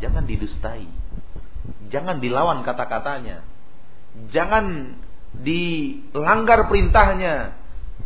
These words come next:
Jangan dilanggar larangannya. Karena dia adalah Rasul Allah. Berkata para ulama, "Abdun fala yu'bad."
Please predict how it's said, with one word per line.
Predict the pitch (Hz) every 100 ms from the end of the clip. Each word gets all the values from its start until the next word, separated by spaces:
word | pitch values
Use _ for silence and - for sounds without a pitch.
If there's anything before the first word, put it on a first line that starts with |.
| - - - 135 147
Jangan | 196 226 226 190
dilanggar | 190 233 254 254
larangannya. | 233 220 233 247 220 127 104 - - - - - - - - - -
Karena | - 190 190
dia | 226 294
adalah | 165 208 - - - - - - - - -
Rasul | - - 269
Allah. | 233 220 - - - - - - - - - - - - - - - - - - - - - - -
Berkata | 139 147 147 135
para | 127 120 117
ulama, | 113 107 104 101
"Abdun | 170 202 180 202 208 185 139 120 190
fala | 208 226 214 214
yu'bad." | 233 190 214 190 -